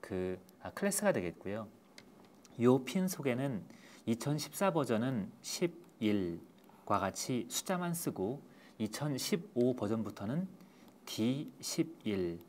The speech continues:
이러한 스트링으로 써줘야 제대로 작동합니다. 마지막은 말씀드린 것처럼 영 볼트에서 오 볼트까지의 값을, 아, 정하게 되겠지요. 예를 들어서 십일 번 핀에 오 볼트 값을 주게 되면 빨강색이 됩니다.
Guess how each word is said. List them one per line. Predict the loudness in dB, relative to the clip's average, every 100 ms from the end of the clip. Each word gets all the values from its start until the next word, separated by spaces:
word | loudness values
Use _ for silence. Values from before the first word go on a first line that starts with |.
| -20 -8
이러한 | -2 0 0
스트링으로 | -2 -2 2 4 4 2 0 -4 -14 -14
써줘야 | -6 -2 0 0
제대로 | -2 -2 0 0
작동합니다. | -2 -6 -4 -6 -6 -10 -16 -20 -20 -20 -20 -20 -20 -2
마지막은 | 0 4 4 6
말씀드린 | 2 2 -2 -2 -2
것처럼 | -4 -4 -4 -4 -8 -10 -2
영 | 2
볼트에서 | 4 2 0 0 0
오 | 2
볼트까지의 | 0 0 0 0 0
값을, | -2 -6 -6 -2 -2 -2 -8 -18 -12
아, | -6
정하게 | 0 0 2
되겠지요. | -2 -6 -8 -10 -12 -16 -20 -20 -20 -20 -20 -14 4
예를 | 6 8
들어서 | 6 4 4 0 -2 -8 -20 -18 -6
십일 | 0 0 0 4 6 6
번 | 6 2
핀에 | 0 0 2 2 -2 -8 -18 -18 0
오 | 4
볼트 | 6 4 2
값을 | 0 0 0 -2
주게 | 2 4
되면 | 4 0 0 -2 -2 -8 -2
빨강색이 | 0 2 0 0 -2
됩니다. | -2 -6 -8 -12